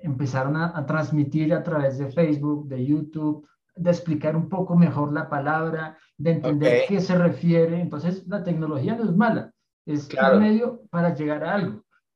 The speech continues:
Speaker 1: Que si te
Speaker 2: Y
Speaker 1: llega
Speaker 2: ahí está funcionando súper bien. Ese,
Speaker 1: Sí,
Speaker 2: ese,
Speaker 1: no,
Speaker 2: este,
Speaker 1: pues.
Speaker 2: se volvió un, eh, microinfluencer con ustedes.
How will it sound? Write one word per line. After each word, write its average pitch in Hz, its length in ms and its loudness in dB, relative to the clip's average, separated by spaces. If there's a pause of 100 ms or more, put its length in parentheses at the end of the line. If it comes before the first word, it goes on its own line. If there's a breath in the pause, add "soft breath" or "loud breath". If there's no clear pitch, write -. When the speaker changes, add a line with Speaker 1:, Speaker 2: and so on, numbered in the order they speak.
(140)
Speaker 1:
Que 160 100 -6
si 165 160 -6
te 151 100 -6
Speaker 2:
Y 135 60 -6
Speaker 1:
llega 143 160 4
Speaker 2:
ahí 139 140 4
está 143 180 -4
funcionando 151 480 2
súper 151 320 4
bien. 156 400 2 (220 loud breath)
Ese, 175 280 2
Speaker 1:
Sí, 151 80 2
Speaker 2:
ese, 151 300 2
Speaker 1:
no, 170 60 -2
Speaker 2:
este, 156 120 -6
Speaker 1:
pues. 143 440 -2 (200)
Speaker 2:
se 156 120 4
volvió 143 380 8
un, 151 200 8
eh, 160 800 4
microinfluencer 147 1080 4
con 160 140 4
ustedes. - 580 2